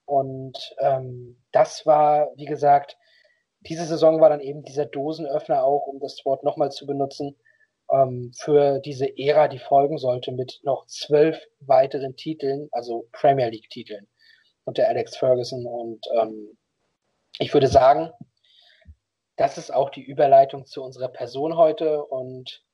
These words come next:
da würde ich mal ganz kurz einfach mal von seinem letzten Spiel am Old Trafford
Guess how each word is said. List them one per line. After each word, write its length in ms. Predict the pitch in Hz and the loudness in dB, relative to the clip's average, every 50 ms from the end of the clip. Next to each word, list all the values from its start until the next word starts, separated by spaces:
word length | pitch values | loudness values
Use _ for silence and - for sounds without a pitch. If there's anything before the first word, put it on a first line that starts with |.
| _ _ _ _ _ _ _ _ _ | _ _ _ _ _ _ _ _ _
da 160 | - 127 127 127 | -4 -2 -2 -2
würde 140 | 151 156 | -2 -4
ich 80 | 160 160 | 0 2
mal 100 | 156 139 | 4 6
ganz 280 | 139 151 160 - - - | 6 6 4 4 0 -8
kurz 260 | - 170 160 160 - | -6 -6 -6 -6 -6
einfach 340 | - 156 151 - 156 - 156 | -8 -6 0 0 0 0 2
mal 320 | 151 143 143 143 147 143 | 4 4 6 4 4 2
von 420 | - - - - 156 147 151 151 | -4 -8 -6 -4 -4 -4 -4 -6
seinem 420 | 139 139 143 139 143 139 139 135 135 | -2 2 2 2 2 0 -4 -8 -4
letzten 460 | 147 151 - - _ - 147 139 135 | -4 -4 -4 -6 _ -20 -18 -18 -16
Spiel 240 | - - - 160 143 | -16 -12 -6 -4 -4
am 120 | 135 - | -2 -4
Old 120 | 127 123 - | -4 -8 -6
Trafford 480 | - 151 - - 143 135 139 - - | -6 -6 -2 -2 0 0 -2 -2 -6